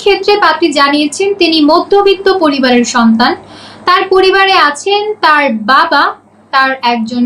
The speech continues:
সৎ মা, পাত্রীর দুই ভাই এবং এক বোন।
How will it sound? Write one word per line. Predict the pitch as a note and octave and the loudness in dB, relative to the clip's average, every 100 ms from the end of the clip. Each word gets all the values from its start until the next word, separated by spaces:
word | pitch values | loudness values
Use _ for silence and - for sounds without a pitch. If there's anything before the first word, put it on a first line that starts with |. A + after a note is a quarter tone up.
| A#3+ | -2
সৎ | - A#3+ A#3 - B3+ | -2 -2 -2 -4 0
মা, | D#4+ F4+ - - - - - - | 0 0 -4 -14 -20 -20 -8 -2
পাত্রীর | D#4+ E4+ F4 F4+ F4 A#3 | 0 0 0 2 0 -2
দুই | D#4+ E4 D4+ | -2 -4 -6
ভাই | D#4+ F4+ G4+ G4 C#4 | -2 0 0 -2 -2
এবং | D4+ D#4+ C4 A#3+ | -2 -2 -2 -2
এক | G#3+ G#3+ | -2 -2
বোন। | A#3 | -2